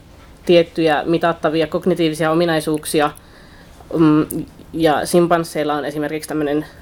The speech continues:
mielenteoria, eli he ymmärtää, että heillä on oma mieli ja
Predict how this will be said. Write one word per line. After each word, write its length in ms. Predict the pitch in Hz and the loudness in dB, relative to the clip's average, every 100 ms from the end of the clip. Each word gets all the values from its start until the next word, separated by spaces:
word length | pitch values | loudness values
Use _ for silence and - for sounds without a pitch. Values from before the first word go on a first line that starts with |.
| - | 0
mielenteoria, 840 | 165 151 147 147 156 156 151 165 | 4 4 2 -2 0 0 0 0
eli 380 | 139 151 156 - - 165 | 0 -2 -2 -8 -12 -4
he 100 | 160 | 0
ymmärtää, 500 | 147 160 175 214 196 | 2 2 2 2 2
että 320 | 185 - 180 - - - - - - 160 | 0 -2 -4 -4 -20 -20 -20 -20 -10 0
heillä 260 | 165 160 | 2 4
on 160 | 151 165 | 2 0
oma 220 | 165 165 | 0 0
mieli 300 | 160 156 151 | 0 0 0
ja 160 | 147 | -2